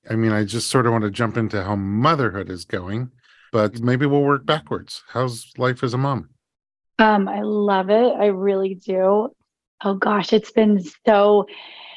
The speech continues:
Speaker 2: you know, when people are like, "Oh, are you getting sleep? How are you feeling?" All this. And I'm sorry to say, but I've been getting so much sleep. The baby's been amazing. The baby's been a total pleasure cruise. I mean,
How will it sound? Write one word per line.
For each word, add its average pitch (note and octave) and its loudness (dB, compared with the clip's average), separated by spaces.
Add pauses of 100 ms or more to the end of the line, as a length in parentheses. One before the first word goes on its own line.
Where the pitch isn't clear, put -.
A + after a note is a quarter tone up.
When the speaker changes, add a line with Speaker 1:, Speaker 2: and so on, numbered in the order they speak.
(280)
Speaker 2:
you A3 6
know, G#3+ 8
when G#3 4
people G#3 4
are G#3+ 4
like, G#3 -2
"Oh, G3+ -6
are G3 -4
you F#3+ -6
getting G3+ -8
sleep? F#3 0
How F3+ 0
are F#3+ 6
you F#3+ 4
feeling?" F3+ 2
All F#3 4
this. F#3+ 2 (460)
And F#3+ -2 (380)
I'm A3 0
sorry G#3+ 0
to G#3+ 4
say, G3+ 0
but - -4 (160)
I've G3+ 2
been A#3 2
getting F#3+ 0
so - -8
much G#3+ 2
sleep. F3 -2 (560)
The G#3+ 6
baby's G#3+ 6
been B3 4
amazing. G3 -2
The G#3 0
baby's G3+ 2
been A#3+ 4
a A3+ 0
total A3+ 0
pleasure G3 -4
cruise. F#3+ -2 (440)
I A3 2
mean, G3+ 2